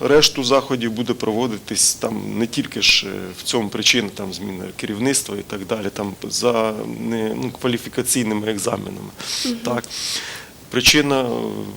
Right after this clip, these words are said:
Speaker 1: в-, там і є інші заходи, там в майбутньому,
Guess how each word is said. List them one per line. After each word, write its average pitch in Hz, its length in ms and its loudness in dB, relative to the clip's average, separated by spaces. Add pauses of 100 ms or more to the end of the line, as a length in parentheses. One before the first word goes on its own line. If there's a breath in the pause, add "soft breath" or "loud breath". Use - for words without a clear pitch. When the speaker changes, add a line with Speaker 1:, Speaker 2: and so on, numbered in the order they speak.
(220)
Speaker 1:
в-, 107 200 -6
там 127 340 6
і 131 60 -2
є 123 260 4
інші 139 360 4
заходи, 101 480 -4
там 110 420 0 (320)
в - 40 -4
майбутньому, 110 760 0